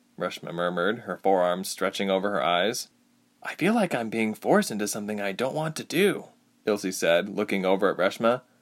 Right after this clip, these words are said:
"Like she will exchange her research for my services." She cringed slightly at the thought. It sounded harsh, but she wondered if Ladala was only being so accommodating because Ilse was useful. "You don't owe them anything that big.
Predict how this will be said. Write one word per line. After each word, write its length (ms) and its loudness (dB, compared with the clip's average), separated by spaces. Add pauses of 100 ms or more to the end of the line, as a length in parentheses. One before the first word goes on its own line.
(340)
"Like 160 -14
she 180 -4
will 180 2
exchange 460 -4
her 100 -6
research 460 -4
for 140 -4
my 180 -2
services." 840 -6 (480)
She 160 -12
cringed 360 2
slightly 360 2
at 100 -4
the 100 -4
thought. 360 2 (160)
It 120 -8
sounded 300 4
harsh, 460 8
but 120 -2
she 120 2
wondered 360 4
if 140 -2
Ladala 380 6
was 240 -2
only 240 2
being 300 0
so 200 0
accommodating 640 -2
because 360 -6
Ilse 220 0
was 260 -6
useful. 480 -6 (520)
"You 120 2
don't 180 10
owe 180 6
them 160 2
anything 360 2
that 240 4
big. 360 4